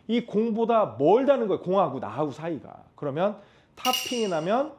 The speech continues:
"너무 멉니다. 가까이 쓰세요." 라고 해서 이야기를 해요. 그러니까 뒷땅이 나면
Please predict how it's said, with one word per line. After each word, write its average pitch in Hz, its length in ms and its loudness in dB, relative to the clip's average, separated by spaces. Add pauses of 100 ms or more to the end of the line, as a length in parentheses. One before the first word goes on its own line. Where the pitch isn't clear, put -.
(180)
"너무 143 320 -4
멉니다. 139 460 -6
가까이 196 540 -6
쓰세요." 240 440 -2 (360)
라고 160 380 2
해서 202 200 0
이야기를 117 400 -2
해요. 90 200 -14 (340)
그러니까 254 180 2
뒷땅이 269 480 2
나면 247 520 6